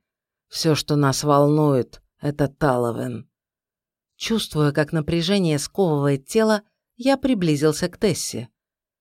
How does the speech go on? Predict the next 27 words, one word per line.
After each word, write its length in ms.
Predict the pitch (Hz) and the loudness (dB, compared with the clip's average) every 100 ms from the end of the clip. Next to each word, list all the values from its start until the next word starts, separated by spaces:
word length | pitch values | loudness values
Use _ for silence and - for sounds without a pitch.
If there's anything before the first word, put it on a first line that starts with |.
| _ _ _ | _ _ _
"Я 220 | 160 147 | -2 0
никогда 480 | 143 143 151 151 151 | 0 0 -2 0 0
не 120 | 147 | 0
позволю 500 | 147 151 175 180 131 | 0 -2 -2 -2 -2
тебе 320 | - 143 151 | -4 -2 -2
прикоснуться 720 | 147 147 151 143 - 170 - 123 | -2 -4 -4 -4 -2 -4 -6 -10
к 80 | 131 | -6
ней". 380 | 131 120 113 _ _ _ _ _ | -6 -6 -10 _ _ _ _ _
"Вот 440 | 160 170 170 190 | 0 4 4 4
как!" 380 | - 120 - - _ _ _ - | 0 -4 -6 -14 _ _ _ -2
рассмеялся 800 | 160 151 175 160 147 135 170 | 0 0 0 2 0 0 -2
Бог. 380 | 156 147 117 - _ _ _ _ _ | -2 -2 -4 -8 _ _ _ _ _
"И 200 | - 226 | -2 -2
как 300 | - 170 139 | 0 0 0
же 120 | 143 | -2
ты 120 | 143 | -2
собираешься 880 | 175 156 151 151 147 147 - - 143 - _ _ | -2 -2 0 2 4 2 0 0 0 -2 _ _
остановить 800 | 156 139 - 147 139 117 123 113 | -2 -2 0 0 0 0 -4 -4
меня?" 440 | 135 156 170 175 - _ _ _ _ _ _ _ _ - | -2 0 0 -2 -8 _ _ _ _ _ _ _ _ -4
Моя 340 | 175 185 185 | 0 2 0
сила, 340 | 151 - 202 156 | -2 -2 -2 0
возможно, 640 | 151 170 190 175 165 156 _ _ | 0 0 -2 0 -2 -4 _ _
и 140 | 226 233 | -2 0
не 100 | 226 | 0
причинит 540 | 247 226 262 254 214 | -2 -2 -2 0 0
вреда 340 | 147 156 151 | 0 2 2
богам, 500 | 139 156 190 226 208 | 2 2 2 2 0